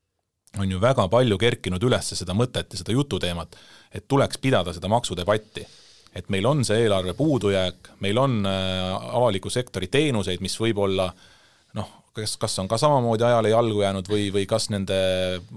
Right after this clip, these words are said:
kas nende vajadust on nii suurt, võib-olla peaks midagi ümber struktureerima ja siis vaadata ka, et eks, et kuidas see rahastamise pool seal juures on. Et see on selline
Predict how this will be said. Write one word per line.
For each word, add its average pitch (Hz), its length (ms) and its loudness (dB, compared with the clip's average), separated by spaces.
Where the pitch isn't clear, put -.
kas 107 140 -8
nende 92 180 -4
vajadust 101 400 0
on 135 220 0
nii 107 180 -2
suurt, 101 560 -4
võib-olla 101 240 -4
peaks 92 220 -6
midagi 92 180 -6
ümber 127 240 -2
struktureerima 95 720 -4
ja 101 60 -8
siis 101 100 -6
vaadata 92 380 -4
ka, 85 80 -14
et - 180 -14
eks, - 80 -10
et 90 160 -12
kuidas 101 160 -4
see 95 80 -10
rahastamise 95 480 -2
pool 101 240 -2
seal 92 80 -10
juures 95 240 -6
on. 87 160 -14
Et 98 80 -10
see 127 160 0
on 123 80 0
selline 104 240 2